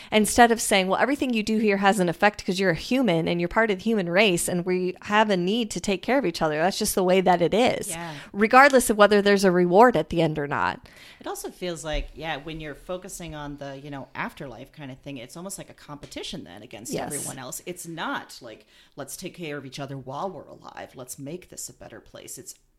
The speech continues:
Speaker 1: Right.
Speaker 2: all for later on.
Speaker 1: Mm-hmm.
Speaker 2: And who the hell cares what happens to other people? 'Cause they're
Speaker 1: Mm-hmm.
Speaker 2: my competition in this life.
Speaker 1: Well, and like you said, on the performative level of it, when you're doing those things because you want someone to notice or because it's a stage or whatever,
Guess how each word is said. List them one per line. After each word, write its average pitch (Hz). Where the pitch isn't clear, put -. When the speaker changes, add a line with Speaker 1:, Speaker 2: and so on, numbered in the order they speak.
Speaker 1:
Right. 202
Speaker 2:
all 147
for 143
later 139
on. 127
Speaker 1:
Mm-hmm. 175
Speaker 2:
And 127
who 143
the 139
hell 131
cares 139
what 117
happens 120
to 135
other 113
people? 117
'Cause 180
they're 160
Speaker 1:
Mm-hmm. 135
Speaker 2:
my 117
competition -
in -
this -
life. -
Speaker 1:
Well, 285
and 269
like 277
you 294
said, 208
on 202
the 202
performative 214
level 165
of 165
it, 196
when 202
you're 202
doing 254
those 202
things 202
because 202
you 180
want 185
someone 208
to 214
notice 175
or 170
because 180
it's 185
a 196
stage 175
or 170
whatever, 175